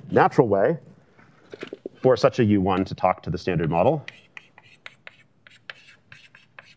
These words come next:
uh, which is just to mix with hypercharge. So I'll just call this F. I'm just gonna schematically call this, um,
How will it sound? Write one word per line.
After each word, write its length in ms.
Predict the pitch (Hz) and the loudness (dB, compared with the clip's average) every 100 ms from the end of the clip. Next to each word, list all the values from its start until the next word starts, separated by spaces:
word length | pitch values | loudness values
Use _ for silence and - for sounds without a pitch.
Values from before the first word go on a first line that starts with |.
| - | -4
uh, 220 | 110 98 | -2 0
which 180 | 107 120 | 0 -2
is 80 | 101 | -2
just 240 | 131 - | -2 -2
to 60 | 117 | -2
mix 280 | 117 - | -2 -2
with 120 | 101 87 | -4 -2
hypercharge. 720 | 156 135 110 117 147 160 - _ _ _ - _ _ _ _ _ _ _ _ _ | -2 -2 0 2 2 -2 -8 _ _ _ -20 _ _ _ _ _ _ _ _ _
So 1700 | - - - - - - - - - - - - - - - - - | -20 -12 -10 -10 -14 -14 -18 -18 -16 -16 -14 -14 -16 -18 -20 -20 -18
I'll 80 | - | -14
just 160 | - - | -12 -12
call 220 | - - | -12 -12
this 240 | - - - | -12 -14 -6
F. 280 | 101 - - | -6 -6 -6
I'm 100 | 131 | -2
just 160 | 131 - | 0 0
gonna 200 | 113 107 - _ _ | -2 -2 -6 _ _
schematically 560 | - 123 113 104 107 95 | -4 -2 0 -2 -2 -2
call 200 | 98 92 | 0 -2
this, 360 | 90 - - - | -4 -10 -18 -10
um, 400 | 92 82 50 - | -10 -8 -12 -16